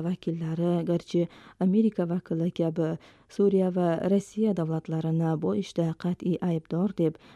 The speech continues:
bilishmagan bo'lsa-da, ammo ular Amerika fikrini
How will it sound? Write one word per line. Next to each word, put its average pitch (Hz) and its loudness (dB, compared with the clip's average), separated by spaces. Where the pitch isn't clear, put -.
bilishmagan 160 -2
bo'lsa-da, 180 -2
ammo 220 4
ular 175 0
Amerika 175 0
fikrini 170 0